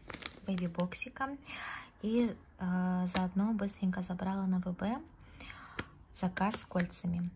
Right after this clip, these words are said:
Смотрите, э, я, м, кольца заказываю целенаправленно у одного и того же поставщика колец, э, на В Б. Очень мне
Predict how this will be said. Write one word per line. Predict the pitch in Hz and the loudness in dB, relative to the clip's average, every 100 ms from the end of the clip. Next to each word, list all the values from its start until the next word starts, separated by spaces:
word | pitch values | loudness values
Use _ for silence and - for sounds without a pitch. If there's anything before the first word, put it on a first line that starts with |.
| - - - | -8 -14 0
Смотрите, | 190 185 185 180 - 175 175 - - 240 | 0 2 -4 -4 -2 -2 -2 -10 -18 -6
э, | 185 185 | -2 0
я, | 180 175 202 262 277 - - - - | 2 2 2 0 -4 -12 -20 -20 -14
м, | 202 185 185 180 | -6 0 0 2
кольца | 185 208 - 202 | 2 0 -2 -2
заказываю | 185 185 175 202 214 185 170 | -2 -2 -2 0 -2 -2 -4
целенаправленно | - - 180 175 - 170 175 202 214 233 - - - - - - | -4 -2 2 2 0 0 2 2 2 0 -4 -12 -14 -14 -8 0
у | |
одного | 190 185 196 202 | 2 4 4 4
и | 190 | 2
того | 180 185 | 2 2
же | 180 | 2
поставщика | - 180 - 180 - - - 170 175 | -2 -8 -6 -4 -2 -2 0 -2 0
колец, | 175 175 175 170 233 - - - - | 0 2 2 0 -2 -4 -14 -18 -6
э, | 185 180 180 | 2 6 6
на | 190 | 6
В | 185 170 | 4 0
Б. | 165 165 220 - - - - - - | 0 0 -2 -4 -10 -10 -10 -12 0
Очень | 196 196 - 180 | 2 2 4 6
мне | 180 185 185 | 8 8 8